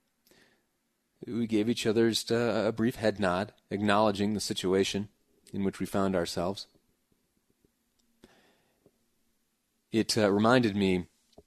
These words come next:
that service is something that sets us apart here in Utah. There are these studies from time to time that, uh, <laughs> somehow quantify a region's willingness to be,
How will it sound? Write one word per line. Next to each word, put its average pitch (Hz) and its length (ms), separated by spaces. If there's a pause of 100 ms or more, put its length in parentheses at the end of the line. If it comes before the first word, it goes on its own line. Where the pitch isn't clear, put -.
(1800)
that 92 500
service 101 640 (360)
is 98 400
something 104 460
that 92 220
sets - 260
us 98 160
apart 95 420
here 87 420 (300)
in 92 320
Utah. 85 500 (1700)
There 98 220
are 95 160
these 95 340
studies 110 340
from 98 140
time 95 240
to 90 80
time 95 340
that, 90 220 (260)
uh, 104 280
<laughs> - 0
somehow 135 380
quantify 110 840 (340)
a 113 100
region's 117 460
willingness 107 600
to 110 140
be, 101 400